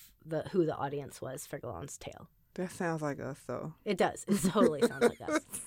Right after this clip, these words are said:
Speaker 2: Oh, we're so
Speaker 1: So
Speaker 2: trash.
Speaker 1: that is very, very
Speaker 2: <laughs>
Speaker 1: likely. The other thing, though, and the piece that does complicate it a little, and there's also a counter to this argument,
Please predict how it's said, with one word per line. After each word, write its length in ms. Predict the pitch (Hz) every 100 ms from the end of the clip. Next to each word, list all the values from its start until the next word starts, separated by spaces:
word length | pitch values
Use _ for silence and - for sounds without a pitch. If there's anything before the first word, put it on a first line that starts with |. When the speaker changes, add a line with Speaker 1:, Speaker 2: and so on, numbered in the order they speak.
| -
Speaker 2:
Oh, 100 | 262
we're 120 | 233 359
so 320 | 262 233 220
Speaker 1:
So 80 | 214
Speaker 2:
trash. 420 | 151 135 143 -
Speaker 1:
that 320 | 175 202 226 -
is 220 | 208 339
very, 260 | 202 208 196
very 220 | 196 180
Speaker 2:
<laughs> 80 | 180
Speaker 1:
likely. 280 | 170 151 - 294 - 208
The 160 | 269 -
other 280 | 311 311 240
thing, 380 | - - 453 508 480
though, 420 | 240 175 165 170 175
and 120 | 208
the 60 | 214
piece 320 | - 262 254
that 160 | 226 196
does 240 | 233 226
complicate 600 | - 233 233 226 226 202
it 80 | - -
a 220 | 180 190
little, 1400 | 196 220 285 339 339 294 - 165 165 160 160 160 175 233 226 _ -
and 360 | 214 208 190 -
there's 180 | 185 175
also 220 | 170 165
a 60 | 160
counter 220 | 151 -
to 100 | 92
this 220 | 98 -
argument, 340 | 185 160 147